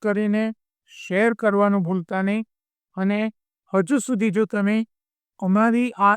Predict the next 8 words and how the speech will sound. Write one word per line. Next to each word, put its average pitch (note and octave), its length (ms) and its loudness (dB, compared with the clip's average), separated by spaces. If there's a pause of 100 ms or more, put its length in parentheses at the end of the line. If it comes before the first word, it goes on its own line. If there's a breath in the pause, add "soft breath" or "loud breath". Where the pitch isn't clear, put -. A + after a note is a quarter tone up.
(120)
YouTube G3 380 -4
ચેનલને G#3 440 0
સબસ્ક્રાઇબ F#3 640 -6
ન F3+ 200 0
કરી F3+ 260 -4
હોય G3+ 320 -2 (440)
તો - 80 -4
એને G3 300 2